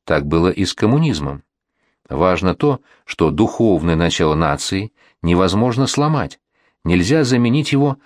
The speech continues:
материалистическим интересом классовой солидарности. Наше братство,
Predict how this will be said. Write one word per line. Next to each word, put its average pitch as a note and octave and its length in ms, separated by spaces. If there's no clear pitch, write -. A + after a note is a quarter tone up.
материалистическим C3 1000
интересом C3 640
классовой B2+ 520
солидарности. G#2 760
Наше D#2+ 380
братство, G2 600